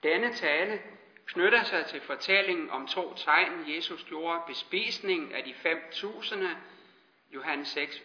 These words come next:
vers fem til tretten, og vandringen på søen, vers seksten til femogtyve. Fortællinger, som er lige så tæt forbundet hos Johannes, som de er i Markus evangeliet. Beretningen om bespisning har dog også mange gange, mange træk fælles med synoptikerne,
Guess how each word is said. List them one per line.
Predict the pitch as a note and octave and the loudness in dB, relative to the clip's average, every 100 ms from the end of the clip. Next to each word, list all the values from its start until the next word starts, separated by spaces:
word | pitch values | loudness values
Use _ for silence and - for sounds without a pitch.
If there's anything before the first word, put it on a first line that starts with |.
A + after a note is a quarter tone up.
| - | -6
vers | C3 - | -4 -2
fem | C#3 C#3 | -4 -4
til | - | -14
tretten, | - C#3 C#3 D#3 | -2 -2 -2 -4
og | C#3 C3 | -4 4
vandringen | C3 C#3+ E3+ C#3 B2+ | 4 4 0 -2 -2
på | B2+ | -10
søen, | - D3+ C3 C3+ - - - - - | -4 -4 -4 -10 -16 -20 -20 -20 -6
vers | B2+ C3 | -4 -2
seksten | C#3 C#3 C3 - C#3 | -2 -2 -6 -10 -12
til | C#3 | -10
femogtyve. | - C3+ A2+ - C3 B2 C3+ - _ _ _ _ - - - | -6 -6 -6 -10 -10 -10 -12 -20 _ _ _ _ -20 -20 -2
Fortællinger, | - E3+ G#3+ A3+ A#3 G3+ | 2 6 8 6 8 6
som | F#3 E3+ | 8 4
er | D#3+ D#3 | 4 2
lige | C4 | -2
så | - F#3+ | 0 -2
tæt | - F3+ F3 | 2 2 4
forbundet | F#3 E3+ D3+ D#3 E3+ | 2 4 2 2 -2
hos | D3 - | -6 -6
Johannes, | C#3 D3+ D#3 - | -2 0 0 -4
som | D3+ | -8
de | C#3+ C3 | -4 -2
er | |
i | C#3 | -2
Markus | C#3+ B2+ B2+ - - | 0 -2 -2 -8 -10
evangeliet. | C#3 B2 A#2+ C3 C3+ B2+ - - - - - - - - - - | -8 -10 -10 -14 -14 -18 -20 -20 -20 -20 -20 -20 -20 -20 -14 2
Beretningen | F3+ D#3+ G#3+ C4 B3+ A#3 | 4 8 8 8 0 6
om | F#3 E3+ | 6 6
bespisning | D#3 - G#3+ A#3+ A#3+ - F#3 E3+ | -2 -4 -2 -2 -2 -4 -4 -2
har | D#3+ | 0
dog | D#3 | 2
også | F3+ F#3+ | 2 6
mange | D#3+ A#3+ B3 | 6 6 4
gange, | E3 D#3+ - | 4 4 4
mange | E3 F#3+ C4+ | 8 8 8
træk | - F3 F#3 - | 6 6 6 2
fælles | F#3+ F#3+ D3+ - | 4 4 0 -6
med | D#3 | -6
synoptikerne, | - D3+ C#3+ D3 - E3 D3 C3+ | -4 -2 0 0 0 -4 -4 -4